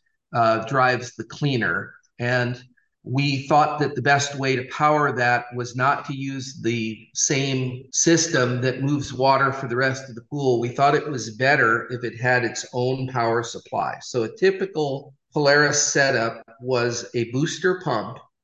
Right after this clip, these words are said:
in the equipment area with a time clock so that it ran only one and a half hours a day,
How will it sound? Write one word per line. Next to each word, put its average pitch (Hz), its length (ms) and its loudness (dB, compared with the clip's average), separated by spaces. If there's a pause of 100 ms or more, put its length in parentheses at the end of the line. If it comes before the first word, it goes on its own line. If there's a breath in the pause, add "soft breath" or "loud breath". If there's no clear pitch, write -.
(640)
in 135 120 -2
the 135 120 -2
equipment 160 580 2
area 120 720 0 (540)
with 139 320 0
a 170 100 0
time 180 420 2
clock 92 600 -2
so - 180 -2
that 120 140 -4
it 117 140 -2
ran 131 280 0
only 147 420 -2
one 139 180 -4
and 147 120 -2
a - 20 -4
half 131 300 -4
hours 127 400 -2
a 135 60 -10
day, 95 440 -6